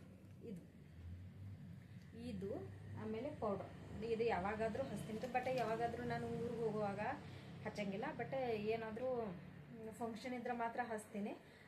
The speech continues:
ಆ ಫಂಕ್ಷನ್ ಇದ್ದಾಗ ಹಚ್ಚಿದ್ರು ಮ-, ಹಚ್ಚಿದ್ರು ಸಹಿತ ನನಗೆ ಪಿಂಪಲ್ಸ್ ಆಗಂಗಿಲ್ಲ ರೀ ಮುಖದ ಮೇಲೆ. ಯಾವುದೇ ಥರದ್ದು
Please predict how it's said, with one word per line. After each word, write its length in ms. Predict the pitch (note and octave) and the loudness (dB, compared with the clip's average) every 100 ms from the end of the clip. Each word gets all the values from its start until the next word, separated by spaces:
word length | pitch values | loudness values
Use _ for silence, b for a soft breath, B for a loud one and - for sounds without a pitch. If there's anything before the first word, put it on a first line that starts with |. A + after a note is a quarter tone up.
| - | -4
ಆ 80 | |
ಫಂಕ್ಷನ್ 440 | A3+ A#3 A3 C4 C4 | -2 -2 -2 -4 0
ಇದ್ದಾಗ 240 | B3 C4 | 4 4
ಹಚ್ಚಿದ್ರು 500 | B3 A#3 - C4 C4+ | 4 0 -2 -2 0
ಮ-, 480 | B3 A#3+ A#3 G#3+ G#3 G#3 - - | 0 0 2 2 0 -2 -10 -8
ಹಚ್ಚಿದ್ರು 520 | G3+ G3+ C4 C4 C4+ | -8 -6 -4 -2 0
ಸಹಿತ 180 | B3+ A#3 | 0 0
ನನಗೆ 320 | B3 B3 A#3+ - | 0 -2 -4 -2
ಪಿಂಪಲ್ಸ್ 380 | G#3 G3+ A3+ | -2 0 0
ಆಗಂಗಿಲ್ಲ 400 | A#3 G3 G3 F#3 | 0 0 0 0
ರೀ 80 | G3 | 0
ಮುಖದ 260 | G#3 F#3 G3+ | -2 -2 -2
ಮೇಲೆ. 300 | G3+ F#3+ A3 | 0 0 0
ಯಾವುದೇ 540 | F3+ F#3+ G3+ - A3 | 0 0 -4 -2 -2
ಥರದ್ದು 580 | A#3+ A3+ G#3+ D4+ - - | 0 0 0 -4 -8 -14